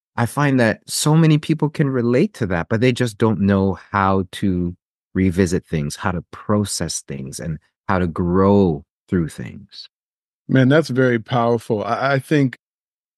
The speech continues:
Speaker 2: when, sometimes when people see someone who's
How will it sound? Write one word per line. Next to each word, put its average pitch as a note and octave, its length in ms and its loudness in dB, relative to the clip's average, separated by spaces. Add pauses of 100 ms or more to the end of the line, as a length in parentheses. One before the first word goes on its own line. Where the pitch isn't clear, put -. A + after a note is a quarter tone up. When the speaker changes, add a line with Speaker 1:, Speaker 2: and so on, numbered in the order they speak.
(140)
Speaker 2:
when, B2 260 0
sometimes D#3+ 600 0
when C3+ 160 4
people B2+ 640 -2 (420)
see - 540 0
someone A#2+ 520 0
who's A2 460 -2